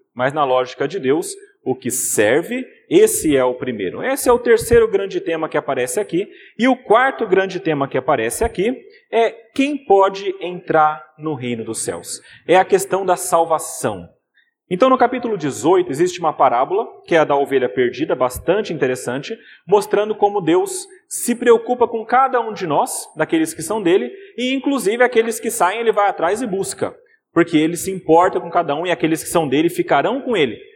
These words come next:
É Deus quem opera essa salvação. E aqui no capítulo dezenove, que é um pouquinho antes desse que a gente leu,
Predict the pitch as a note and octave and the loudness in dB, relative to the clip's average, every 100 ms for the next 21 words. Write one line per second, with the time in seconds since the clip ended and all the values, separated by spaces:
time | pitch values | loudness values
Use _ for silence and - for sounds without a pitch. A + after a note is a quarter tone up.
0 | _ _ A#2 A#2 A#2+ F3+ G#3+ - F#3+ F#3 | _ _ -4 0 4 4 4 -2 -4 0
1 | D3 D3 C3+ C#3 - - C3+ B2+ C3+ - | 2 2 0 -2 -6 -4 -2 -2 -4 -6
2 | G2+ - _ _ _ _ _ - G#3+ B3+ | -8 -10 _ _ _ _ _ -4 2 2
3 | G#3 F#3 D#3+ C#3 C3+ C3 A#2+ - A2 G2+ | 2 -2 0 -2 -2 -4 -6 -6 -4 2
4 | E3 C#3 G2+ - - _ - D3 D3 - | 4 2 -2 -10 -16 _ -4 0 -2 -4
5 | A3+ E3 C3+ - A#2+ - A2+ A2+ - A2 | -2 0 0 -2 -4 -4 -6 -6 -4 4
6 | G3 C3+ | 4 4